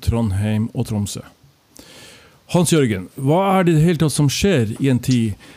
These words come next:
der flytrafikken omtrent ligger på dødsleiet?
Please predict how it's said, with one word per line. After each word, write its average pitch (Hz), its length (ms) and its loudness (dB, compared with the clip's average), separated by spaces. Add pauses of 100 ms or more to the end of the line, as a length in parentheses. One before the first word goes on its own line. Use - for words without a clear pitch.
(140)
der 156 120 2
flytrafikken 123 800 0
omtrent 120 540 0 (160)
ligger 107 400 -2
på - 160 0
dødsleiet? 104 560 -6